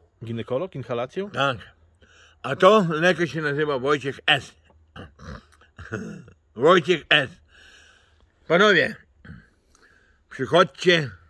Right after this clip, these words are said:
Speaker 2: na inhalację, tylko nie na szkolną siedemnaście, tylko do lasu. <laughs> Na lasu, na go-, na golasu. Bo jak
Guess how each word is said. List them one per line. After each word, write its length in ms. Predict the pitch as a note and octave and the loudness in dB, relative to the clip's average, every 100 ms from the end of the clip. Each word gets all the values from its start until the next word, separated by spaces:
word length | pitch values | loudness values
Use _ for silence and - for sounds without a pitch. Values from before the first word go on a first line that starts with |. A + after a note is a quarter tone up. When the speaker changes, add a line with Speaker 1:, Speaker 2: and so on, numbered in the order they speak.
| _ _ _ _ _ _ | _ _ _ _ _ _
Speaker 2:
na 160 | B2+ D#3 | 0 0
inhalację, 560 | D3 C3 D3 D#3 D#3 | 0 0 2 2 -2
tylko 200 | C3+ C#3 | -8 -8
nie 220 | C#3+ C#3 | -8 -8
na 160 | C#3 C3+ | -6 -6
szkolną 440 | - D3+ E3 D#3+ | -4 -2 0 -2
siedemnaście, 680 | C#3+ C3 C#3+ D3+ B2 - F#2 _ _ - _ | -8 -4 2 2 0 -6 -18 _ _ -20 _
tylko 200 | G#2+ B2 | -10 -2
do 120 | C#3+ | 4
lasu. 420 | D#3 D3 - F2 - _ _ _ _ F2+ _ | 6 4 0 -16 -20 _ _ _ _ -20 _
<laughs> 80 | A2+ G2+ A#2 G2 F2 _ _ - - - - - | -14 -10 -10 -10 -14 _ _ -20 -20 -20 -18 0
Na 80 | |
lasu, 340 | D3 A3 - F#3+ | 4 4 4 0
na 140 | F#3+ | 0
go-, 160 | E3+ F3+ D#3+ | -2 -4 -6
na 300 | E3+ F3 F3+ | -2 0 2
golasu. 560 | F#3+ G3+ F#3 - G#2 - _ _ _ _ _ | 4 4 2 -2 -12 -16 _ _ _ _ _
Bo 100 | C3 | 0
jak 160 | C#3 | 0